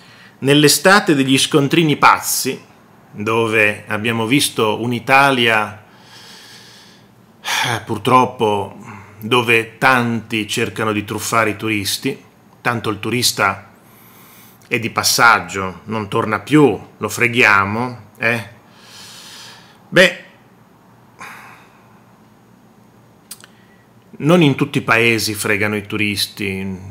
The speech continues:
in alcuni posti in giro del mondo c'è molto rispetto per i turisti o per gli stranieri.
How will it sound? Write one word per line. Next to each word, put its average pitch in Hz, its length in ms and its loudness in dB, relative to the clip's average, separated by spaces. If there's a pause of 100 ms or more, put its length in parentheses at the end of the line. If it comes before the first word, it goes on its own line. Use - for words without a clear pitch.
(240)
in 101 180 -10
alcuni 107 340 -4
posti 123 380 -2
in 107 80 -8
giro 113 160 -4
del 104 160 -2
mondo 127 280 0
c'è - 140 -6
molto 104 340 -6
rispetto 107 640 -2
per 98 160 -8
i 95 140 -8
turisti 101 420 -6
o 98 60 -12
per 101 160 -10
gli 87 120 -12
stranieri. 98 800 -4